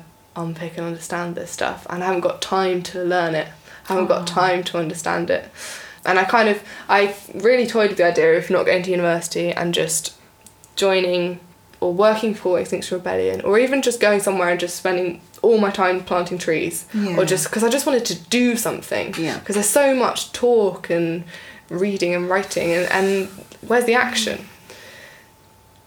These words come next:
Speaker 1: And so me and my friend, we had a lot of conversations, and we basically, we c-, you know, we gotta carry on. What are we gonna do? Gotta think about the next meal and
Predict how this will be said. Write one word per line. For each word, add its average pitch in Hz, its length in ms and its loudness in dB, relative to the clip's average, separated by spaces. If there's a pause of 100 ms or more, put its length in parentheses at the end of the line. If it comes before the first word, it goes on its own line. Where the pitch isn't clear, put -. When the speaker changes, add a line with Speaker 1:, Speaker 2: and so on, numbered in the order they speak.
(140)
Speaker 1:
And 202 280 2
so 208 500 2
me 220 200 2
and 214 80 2
my 196 100 2
friend, 190 320 2
we 202 80 2
had 185 160 0
a 180 40 -2
lot 175 80 0
of - 100 -6
conversations, 175 880 -6
and 87 460 -6 (580)
we 214 120 2
basically, 208 560 2 (120)
we 202 200 -8
c-, 233 180 -4
you 196 80 0
know, 170 180 -2 (680)
we 208 60 -4
gotta 226 200 2
carry 175 380 0
on. 175 320 -8
What 202 100 -2
are 196 40 2
we 196 80 2
gonna 185 220 0
do? 170 340 0 (420)
Gotta 202 160 2
think 185 280 -4
about 190 260 -4
the 185 60 -4
next 180 280 -6
meal 175 380 -2
and 175 300 -6